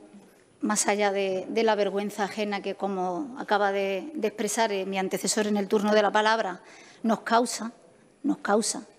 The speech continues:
a cualquiera de los que, desde luego, creemos en la democracia, la verdad es que me da asco. Me da asco. Yo no sé cómo hemos podido llegar en este país a tener representantes políticos que propugnan,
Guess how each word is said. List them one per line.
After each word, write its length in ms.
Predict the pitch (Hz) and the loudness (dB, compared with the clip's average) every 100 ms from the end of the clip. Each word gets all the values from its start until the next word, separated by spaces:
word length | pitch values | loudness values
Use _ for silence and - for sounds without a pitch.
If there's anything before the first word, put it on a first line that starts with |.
| _ _ - | _ _ -6
a 100 | 190 | -2
cualquiera 500 | 214 190 185 220 202 | 2 2 4 4 4
de 80 | 202 | 2
los 100 | 202 | 2
que, 140 | 208 | 2
desde 180 | 196 196 | 2 4
luego, 240 | 214 196 | 4 4
creemos 380 | 185 185 202 208 | 2 2 2 2
en 80 | 208 | 4
la 80 | 208 | 4
democracia, 600 | 202 196 220 220 214 208 - - - - - - | 2 2 0 2 -2 -2 -6 -16 -14 -16 -16 0
la 160 | 226 | 4
verdad 180 | 202 180 | 4 2
es 60 | 196 | 0
que 100 | 247 | 2
me 80 | 220 | 4
da 160 | 180 | 4
asco. 320 | 190 - - - - - - - - - | 2 -2 -6 -10 -16 -18 -18 -18 -20 -6
Me 100 | 220 | 2
da 160 | 208 185 | 4 4
asco. 220 | 208 240 | 0 -2
Yo 120 | 208 | -2
no 100 | 220 | -2
sé 120 | 208 | -2
cómo 340 | 254 240 240 247 | 0 2 2 2
hemos 240 | 247 240 | 2 0
podido 460 | 240 233 247 233 180 - - - - _ 214 | 2 2 4 2 0 -4 -18 -20 -20 _ 4
llegar 400 | 226 240 233 175 - - - - - | 6 6 4 0 -16 -20 -20 -20 -2
en 160 | 226 | 0
este 200 | 214 - | 0 0
país 460 | 214 226 208 214 - - - - - - - - | 2 4 4 0 -4 -14 -20 -20 -20 -20 -20 -2
a 100 | 220 | 0
tener 360 | 240 247 202 - | 2 2 2 0
representantes 840 | 240 233 240 226 240 240 277 233 - | 0 2 4 2 2 4 2 2 -2
políticos 720 | - 226 285 349 359 392 - - - - - - _ - - - | -2 2 2 2 2 0 -2 -14 -20 -20 -20 -20 _ -20 -20 -14
que 420 | - 240 226 - - | 4 4 4 -2 0
propugnan, 720 | 247 240 302 294 214 170 180 | 4 4 4 2 2 -2 -4